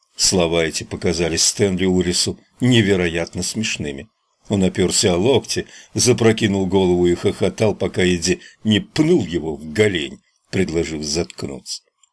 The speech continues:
"Везло", наконец ответил Майк. "Я думаю, в подачах, которые не отбивают,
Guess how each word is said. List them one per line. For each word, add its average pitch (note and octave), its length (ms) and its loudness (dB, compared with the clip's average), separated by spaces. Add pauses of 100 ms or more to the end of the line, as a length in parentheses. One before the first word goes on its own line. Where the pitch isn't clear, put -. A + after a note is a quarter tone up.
(1300)
"Везло", C#3 840 2 (100)
наконец G2+ 520 2
ответил F2+ 420 0
Майк. D#2+ 320 -4 (760)
"Я A2 200 2
думаю, D#3+ 340 2
в - 80 -10
подачах, D#3 540 0
которые F#2+ 460 0
не A2 160 2
отбивают, D#2+ 720 -4